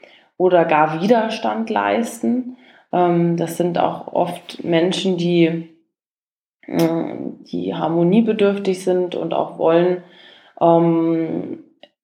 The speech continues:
ja, dass, dass sozusagen alles in Ordnung ist und, ähm, dann auch oft ver-, verfließen mit anderen Menschen und dann, ähm, da sich schlecht abgrenzen können.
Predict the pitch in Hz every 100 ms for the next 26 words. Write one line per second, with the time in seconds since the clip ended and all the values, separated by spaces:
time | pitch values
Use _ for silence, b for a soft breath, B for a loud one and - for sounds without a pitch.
0 | _ _ _ _ _ - 170 165 170 170
1 | 165 - 170 - - - 170 160 151 -
2 | 170 170 - 175 196 214 202 185 185 -
3 | b b b b _ 165 165 165 165 165
4 | 165 160 - 160 156 156 156 151 151 -
5 | 156 160 - 160 151 - 165 170 - -
6 | 170 170 - 175 190 160 151 151 156 151
7 | 151 - - 165 - - - 151 147 82
8 | - - 87 87 82 - - - 156 156
9 | 156 B B B B 190 180 - 165 165
10 | - - - - 151 151 147 151 151 147
11 | 165